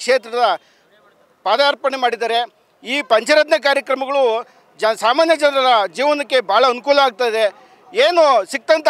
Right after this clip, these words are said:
ಅವಕಾಶದಲ್ಲಿ ಈ ರಾಜ್ಯದಲ್ಲಿ ಬಡವರ ಪರವಾಗಿ ಕೆಲಸ ಮಾಡಿದ್ದಾರೆ, ರೈತರ ಪರವಾಗಿ ಇಪ್ಪತ್ತೈದು ಸಾವಿರ ಕೋಟಿ ಸಿಕ್ಕಂಥ ಹದಿನಾಲ್ಕು ತಿಂಗಳ ಅವಧಿಯಲ್ಲಿ ಇಪ್ಪತ್-, ಇಪ್ಪತ್ತೈದು ಸಾವಿರ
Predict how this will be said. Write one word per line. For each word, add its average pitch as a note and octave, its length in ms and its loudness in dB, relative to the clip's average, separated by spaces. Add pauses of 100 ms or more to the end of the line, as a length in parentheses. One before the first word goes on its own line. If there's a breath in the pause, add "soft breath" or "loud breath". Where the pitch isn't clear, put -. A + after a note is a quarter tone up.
ಅವಕಾಶದಲ್ಲಿ C#4+ 680 0 (420)
ಈ - 20 0 (140)
ರಾಜ್ಯದಲ್ಲಿ C#4 560 -4 (400)
ಬಡವರ C#4 240 2 (100)
ಪರವಾಗಿ C4+ 400 2 (100)
ಕೆಲಸ A#3 280 -4
ಮಾಡಿದ್ದಾರೆ, C4 340 -2 (100)
ರೈತರ C#4 320 -4
ಪರವಾಗಿ B3+ 380 -2 (420 soft breath)
ಇಪ್ಪತ್ತೈದು D4+ 580 0
ಸಾವಿರ C4+ 260 2 (120)
ಕೋಟಿ C#4 260 2 (500 soft breath)
ಸಿಕ್ಕಂಥ D#4+ 500 -2
ಹದಿನಾಲ್ಕು C#4 500 0 (400)
ತಿಂಗಳ C4+ 220 -2 (120)
ಅವಧಿಯಲ್ಲಿ C#4 400 0
ಇಪ್ಪತ್-, G#3+ 300 -4
ಇಪ್ಪತ್ತೈದು D4 420 0
ಸಾವಿರ C4 160 0